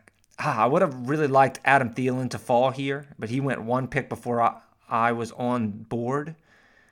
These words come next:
Uh, so the two names that are popping out, or I should say the three names that are popping out, uh, the one that's popping out the most off the screen is Juju Smith-Schuster. But then there's also Calvin Ridley and D J Moore. And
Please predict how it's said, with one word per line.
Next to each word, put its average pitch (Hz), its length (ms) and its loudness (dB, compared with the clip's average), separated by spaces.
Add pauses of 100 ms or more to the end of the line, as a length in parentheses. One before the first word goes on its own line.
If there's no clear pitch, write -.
(200)
Uh, 113 240 0
so 131 180 -2
the 117 120 2
two 208 280 2
names 156 340 2
that 135 100 4
are 120 60 2
popping 135 440 2
out, 123 400 -2
or 143 80 2
I - 20 2
should 240 200 -4
say 208 100 4
the 120 100 0
three 139 320 -2
names 120 260 -2
that 113 100 0
are - 20 -4
popping 113 340 0
out, 110 280 -2 (580)
uh, - 140 -20
the 139 100 -4
one 233 140 2
that's 226 100 -2
popping 160 240 6
out 135 120 2
the 131 60 -2
most 120 560 0
off 120 220 0
the 120 60 -8
screen 120 400 -2
is 101 100 -2
Juju 117 300 0
Smith-Schuster. 120 840 -6 (760)
But 110 120 -4
then 147 120 0
there's 147 160 2
also 175 280 4
Calvin 143 400 -2
Ridley 131 280 -4
and 113 160 -6
D 120 140 -4
J 117 180 -2
Moore. 107 440 -4 (760)
And 110 480 -4